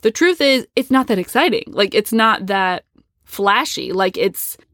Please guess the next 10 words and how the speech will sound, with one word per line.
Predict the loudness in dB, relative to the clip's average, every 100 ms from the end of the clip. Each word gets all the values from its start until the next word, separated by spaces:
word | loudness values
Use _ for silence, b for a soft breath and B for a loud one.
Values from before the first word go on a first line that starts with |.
| _ _
small | -4 2 6 6
conversations | 4 0 0 0 0 0 0 -2 -2
every | -4 0 0
day | 2 0 0 -2 -4 b b b
and | -4 -2 -2
it's | -4
small | -2 -2 -2
changes | 0 2 2 0
every | -2 -4
day. | -6 -10 -12